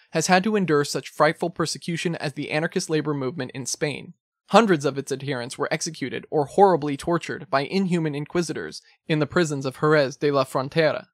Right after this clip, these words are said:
Montjuic, Sevilla, Alcalá de Valle,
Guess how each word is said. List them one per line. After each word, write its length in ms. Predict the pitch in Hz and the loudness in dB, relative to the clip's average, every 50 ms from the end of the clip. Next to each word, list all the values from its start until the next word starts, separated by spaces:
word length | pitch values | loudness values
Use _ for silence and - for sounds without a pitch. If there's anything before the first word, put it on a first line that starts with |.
| _ _ _ _ _ - | _ _ _ _ _ 2
Montjuic, 540 | 156 151 143 143 151 170 202 202 147 - _ _ _ _ _ _ _ _ _ _ _ | 2 4 4 4 2 4 4 2 0 -4 _ _ _ _ _ _ _ _ _ _ _
Sevilla, 540 | - - 151 139 175 190 165 127 - - _ _ _ _ _ _ _ - | -8 -6 -4 -2 0 2 2 0 -2 -6 _ _ _ _ _ _ _ 2
Alcalá 440 | 156 147 - - 175 175 175 160 151 | 2 2 6 6 6 8 8 4 4
de 180 | 147 147 139 | 4 2 2
Valle, 480 | 131 139 147 160 156 127 - - - | 4 4 4 4 4 2 -2 -8 -10